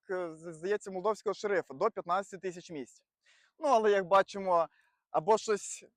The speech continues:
не вийшло, або просто плітки, там, чутки осталися плітками. На сьогоднішній день стадіон функціонує, тут займається дю С Ш А Волині,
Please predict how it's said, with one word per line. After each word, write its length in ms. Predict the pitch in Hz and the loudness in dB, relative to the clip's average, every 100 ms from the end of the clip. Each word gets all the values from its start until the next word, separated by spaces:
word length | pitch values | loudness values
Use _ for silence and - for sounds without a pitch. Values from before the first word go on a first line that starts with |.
| _ | _
не 180 | - 208 | -2 0
вийшло, 380 | 220 285 - 220 | 0 -2 -2 -2
або 380 | - 165 202 202 | 0 2 2 2
просто 580 | 196 190 _ 202 202 | 0 -4 _ 0 0
плітки, 440 | 185 190 - 240 226 | -2 -8 -8 -6 -2
там, 300 | 202 180 175 | 0 0 -2
чутки 440 | 170 - - 220 | -12 -12 -4 -2
осталися 960 | 196 - 190 190 175 - 175 165 156 147 - _ _ - - | -2 2 4 4 2 0 4 6 6 2 -6 _ _ -20 -16
плітками. 520 | 170 - 156 117 98 131 _ | -16 -2 0 0 -6 _ _
На 140 | 185 | -8
сьогоднішній 420 | 196 311 285 269 | -6 -10 -8 -10
день 320 | 226 269 247 - | -4 -2 -4 -12
стадіон 540 | - 214 214 262 226 185 _ | -14 -10 -4 -2 -2 -4 _
функціонує, 840 | 233 240 262 254 277 269 214 185 - _ _ | -16 -12 -8 -6 -4 -4 -2 -4 -6 _ _
тут 180 | 233 - _ _ _ _ - | -8 -8 _ _ _ _ -14
займається 640 | 156 214 220 214 208 - | -6 -2 0 0 -2 -6
дю 160 | 175 208 | -8 -8
С 140 | - | -8
Ш 140 | 202 226 | 0 0
А 60 | |
Волині, 580 | 202 226 254 233 208 196 | 0 -2 -4 -4 -6 -8